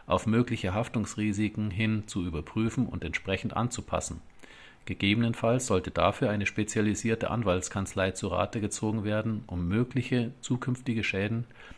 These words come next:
insbesondere Massenschäden aufgrund einer Vielzahl von Kunden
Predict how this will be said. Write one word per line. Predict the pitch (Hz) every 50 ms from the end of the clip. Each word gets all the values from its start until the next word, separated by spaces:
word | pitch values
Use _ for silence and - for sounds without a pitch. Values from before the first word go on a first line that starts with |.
| - - -
insbesondere | 123 139 135 - - 107 - 104 98 101 92 92
Massenschäden | 90 90 107 120 - - 98 90 - - 85 87 90 101 95
aufgrund | - 82 - - - 98 87 82
einer | 82 82 82 82
Vielzahl | - - 110 - - - 123 117 117 113
von | - 92 90 90
Kunden | - - 98 104 104 117 117 117 113